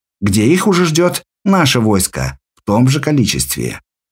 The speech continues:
И план у Павла Петровича рассчитан до мельчайших подробностей. С момента отправки французов с Рейна до полного завоевания Индии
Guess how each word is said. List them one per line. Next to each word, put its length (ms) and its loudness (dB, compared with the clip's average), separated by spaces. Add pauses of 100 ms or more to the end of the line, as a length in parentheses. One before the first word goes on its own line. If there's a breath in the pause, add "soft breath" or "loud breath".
(560)
И 140 0
план 360 2
у 80 2
Павла 300 2
Петровича 580 0
рассчитан 580 2
до 100 4
мельчайших 580 2
подробностей. 880 -2 (560)
С 140 -4
момента 420 2
отправки 460 0
французов 640 0
с 160 -2
Рейна 520 2 (240)
до 140 -2
полного 480 2
завоевания 600 4
Индии 640 0